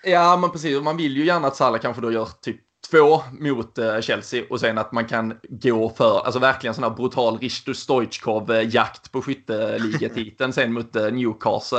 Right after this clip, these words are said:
Alltså det, det hade ju varit mäktigt att se han liksom, det, matcherna spelar samtidigt och se att det bara tickar in ett, eh, mål, två mål, tre mål. Alltså, ah, nej, vad fan. Vi, eh, vi behåller, eh, lite låga. Vi tror på sakerna in i, eh, kaklet här. Eh,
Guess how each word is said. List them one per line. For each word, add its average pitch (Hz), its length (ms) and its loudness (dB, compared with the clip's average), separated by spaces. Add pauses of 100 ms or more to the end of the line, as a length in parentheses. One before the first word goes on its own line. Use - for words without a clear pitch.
Alltså 113 160 0
det, 113 240 -2
det 113 260 0
hade 135 380 0
ju 147 100 4
varit 127 200 2
mäktigt 113 380 -8
att 113 80 -4
se 113 160 0
han 113 120 -2
liksom, 113 240 -2
det, 117 240 2
matcherna 127 440 0
spelar 117 260 0
samtidigt 117 500 -4
och 120 80 -6
se 113 200 -2
att 110 140 -2
det 120 60 -4
bara 113 160 2
tickar 120 300 -2
in 117 380 -2
ett, - 340 -6
eh, 107 180 0
mål, 107 360 -2
två 127 340 2
mål, 95 400 -6
tre 90 300 0
mål. - 240 -6 (160)
Alltså, - 280 -6
ah, 120 340 4 (360)
nej, 147 380 2
vad 127 120 0
fan. 113 320 0
Vi, 139 220 0
eh, 143 400 4
vi 147 120 -6
behåller, 143 600 2
eh, - 60 0
lite 147 240 -2
låga. 143 400 2
Vi 123 260 2
tror 123 280 -2
på 127 140 -2
sakerna 123 420 0
in 120 300 -2
i, 117 220 2
eh, 113 200 6 (100)
kaklet 117 440 0
här. 113 400 4
Eh, 110 60 0